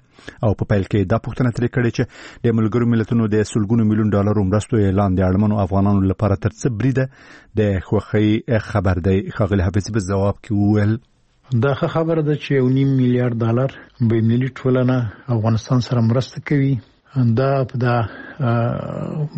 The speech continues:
Speaker 2: بد حالات چې موږ یې لرو او د افغانستان خلک یو ناورین سره مخامخ ده،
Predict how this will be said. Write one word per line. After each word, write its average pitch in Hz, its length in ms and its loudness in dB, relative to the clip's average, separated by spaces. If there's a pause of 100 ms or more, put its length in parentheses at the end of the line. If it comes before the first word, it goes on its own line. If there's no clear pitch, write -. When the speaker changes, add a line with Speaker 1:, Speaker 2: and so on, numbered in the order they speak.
(140)
Speaker 2:
بد 147 200 0
حالات 120 460 0
چې - 100 -10
موږ 127 220 2
یې 123 160 2
لرو 131 220 0 (500)
او 120 180 2
د 117 60 2
افغانستان 120 580 0
خلک 135 480 -2 (280)
یو 120 180 0
ناورین 123 340 2
سره 139 200 -2
مخامخ 117 520 0
ده، 135 220 -2